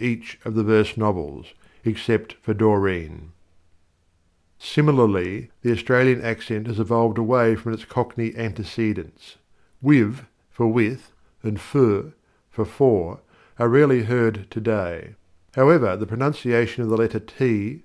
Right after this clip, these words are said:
as C H, as in words like Tuesday, natural, train,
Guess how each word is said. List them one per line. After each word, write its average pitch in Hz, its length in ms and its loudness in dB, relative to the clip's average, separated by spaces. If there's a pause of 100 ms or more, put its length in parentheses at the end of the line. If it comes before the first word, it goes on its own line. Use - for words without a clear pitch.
as 101 280 -8
C 113 300 -4
H, - 480 -6 (360)
as 113 120 -2
in 110 140 -4
words 110 340 0
like 95 380 -4 (140)
Tuesday, 107 880 -4 (340)
natural, 101 720 -8 (280)
train, 90 680 -4